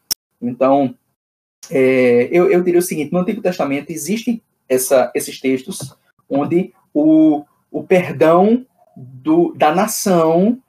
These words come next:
acontece através da punição de uma pessoa, mas aquela nação, é, é no sentido de que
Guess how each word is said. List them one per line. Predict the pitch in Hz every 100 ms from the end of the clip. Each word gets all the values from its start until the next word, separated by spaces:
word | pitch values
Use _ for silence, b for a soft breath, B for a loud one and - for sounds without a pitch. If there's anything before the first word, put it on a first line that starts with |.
| _ -
acontece | 151 175 - 160 175
através | 175 160 135 135 143 175 - - _ _ _ _ _ _ _
da | 131 135 143
punição | - 190 180 - 165
de | 165
uma | 170
pessoa, | 202 196 - 143 170 - _ _ _ _
mas | 175 170 208 - -
aquela | 147 147 208 233
nação, | 214 - 147 143 165 _ _ _ -
é, | 151 196 175 165
é |
no | 180
sentido | - 185 170 170
de | 175
que | 175 175